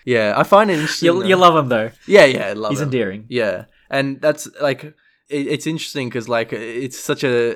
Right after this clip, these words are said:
Speaker 1: it, again, it's such a scientific reason why that, like, that would happen. And a lot of this kind of stuff in this is based around science. Like, they kill people with, uh, Walt kills those two with phosphine gas earlier, and he obviously knows that 'cause he's a chemist.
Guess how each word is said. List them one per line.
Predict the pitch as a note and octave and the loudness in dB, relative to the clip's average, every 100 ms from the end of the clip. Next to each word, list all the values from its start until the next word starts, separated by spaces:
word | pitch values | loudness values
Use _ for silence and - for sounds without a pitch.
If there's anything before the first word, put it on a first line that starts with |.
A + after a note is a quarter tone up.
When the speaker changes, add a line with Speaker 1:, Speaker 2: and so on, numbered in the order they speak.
| - | -6
Speaker 1:
it, | C3 C3+ | -8 -6
again, | B2 D3 C3 A#2 | -4 -2 -2 -4
it's | - | -10
such | C3 A#2+ | -12 -10
a | |
scientific | A#2+ - A#2+ A#2+ A#2+ A2+ A2+ | -10 -6 -4 -6 -8 -10 -14
reason | A2 A2 A2 G#2+ G2 | -14 -10 -10 -10 -10
why | G2+ G#2 G2+ | -2 0 0
that, | G2+ G2 - | -2 -6 -6
like, | G2 - _ _ _ _ - | -8 -8 _ _ _ _ -8
that | G#2+ | -6
would | G#2 | -2
happen. | G#2+ G#2+ G#2 | -4 -4 -8
And | F2+ G2 | -10 -8
a | |
lot | A#2 B2 | -2 -2
of | B2+ | -2
this | A2+ A2 - | -4 -8 -8
kind | A#2 G#2 | -8 -8
of | |
stuff | - G#2+ G#2+ A2+ | -8 -8 -8 -8
in | |
this | G#2 G2 | -10 -10
is | G2+ | -10
based | G#2 G2+ - | -8 -8 -10
around | G#2 G2+ | -14 -10
science. | - G#2 F#2 - | -8 -8 -8 -10
Like, | E2+ G2 | -12 -10
they | G#2+ G2+ | -10 -10
kill | - G#2+ G2+ | -6 -6 -4
people | G#2+ G2+ | -8 -8
with, | G2 - _ | -12 -14 _
uh, | A2+ F#2+ - _ _ | -6 -6 -8 _ _
Walt | A2+ G#2 - | -4 -4 -2
kills | A2 G2+ - | -4 -4 -6
those | G#2 G2+ - | -6 -6 -8
two | G#2 G2 | -8 -6
with | G2 - | -8 -10
phosphine | - G#2 - G2+ G2 | -8 -8 -8 -8 -6
gas | G#2 G2+ | -6 -4
earlier, | G#2 G#2 A2 G2 | -4 -2 -2 -2
and | F#2 G2+ | -4 -6
he | |
obviously | G2+ G2+ G#2 | -8 -10 -10
knows | G2 G2 G2 | -8 -8 -10
that | - | -12
'cause | G2+ | -14
he's | F#2+ F#2+ | -18 -18
a | |
chemist. | - A#2+ A2 G2+ G2+ | -8 -6 -6 -10 -16